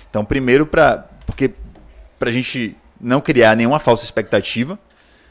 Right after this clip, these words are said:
de que eu estou indo lá pra outra coisa. E segundo é, pra eu trazer o meu cliente pro meu ambiente. Pro ambiente que é propício pra massagem tântrica, pro, pro,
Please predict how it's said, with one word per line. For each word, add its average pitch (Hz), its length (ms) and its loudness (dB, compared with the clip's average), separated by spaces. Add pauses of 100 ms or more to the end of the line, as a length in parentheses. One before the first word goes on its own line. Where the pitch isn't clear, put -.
(120)
de 101 160 -10
que - 160 -6
eu 113 60 6
estou 113 240 -2
indo 113 120 0
lá 104 140 4
pra 107 160 2
outra 107 240 2
coisa. 117 480 -2 (720)
E 117 80 -12
segundo 180 580 -4
é, 117 300 4 (320)
pra 147 120 -4
eu 165 120 -4
trazer 160 640 -4
o 214 100 -8
meu 175 180 -8
cliente 170 520 -10
pro 180 140 -16
meu 165 180 -10
ambiente. 175 640 -12 (640)
Pro 139 100 -8
ambiente 135 400 -6
que 139 60 -4
é 123 40 -4
propício 135 560 -8
pra 123 120 -10
massagem 117 400 -12
tântrica, 117 580 -10
pro, 113 260 -12 (160)
pro, 117 100 -10